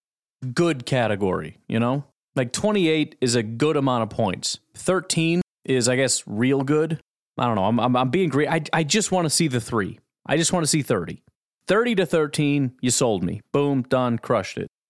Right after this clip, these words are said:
Twenty-eight, twenty-eight annoys me. There's too many, like, twenty-seven, twenty-eight games. Just, just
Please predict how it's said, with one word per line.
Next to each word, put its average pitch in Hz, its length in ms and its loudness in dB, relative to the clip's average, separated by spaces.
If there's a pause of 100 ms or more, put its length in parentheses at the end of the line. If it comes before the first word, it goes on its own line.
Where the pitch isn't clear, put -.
Twenty-eight, 180 560 0
twenty-eight 202 400 2
annoys 113 400 2
me. - 160 -6 (260)
There's 123 140 -2
too 233 220 2
many, 180 320 2
like, 127 400 -2 (560)
twenty-seven, 147 760 0
twenty-eight 139 580 0
games. 110 480 0 (320)
Just, - 280 -6
just 196 280 0